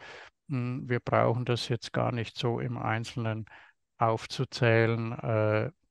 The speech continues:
es würde niemand bestreiten, ja, auch nicht die institutionelle Medizin,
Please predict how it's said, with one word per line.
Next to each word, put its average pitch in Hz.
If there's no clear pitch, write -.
es -
würde 127
niemand 139
bestreiten, 123
ja, 120
auch 123
nicht 123
die 117
institutionelle 117
Medizin, 113